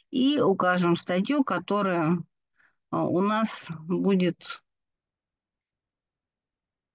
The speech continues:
так, э, ну, допустим, э, м,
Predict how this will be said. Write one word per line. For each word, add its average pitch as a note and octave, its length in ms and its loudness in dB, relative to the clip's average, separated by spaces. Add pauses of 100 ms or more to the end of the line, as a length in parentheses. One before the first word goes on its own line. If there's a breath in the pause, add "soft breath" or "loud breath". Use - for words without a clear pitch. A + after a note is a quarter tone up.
(1700)
так, D#3 300 -2 (180)
э, - 40 -20 (720)
ну, C4 160 6
допустим, E3 840 0 (4000)
э, - 60 -12 (400)
м, D#3 840 2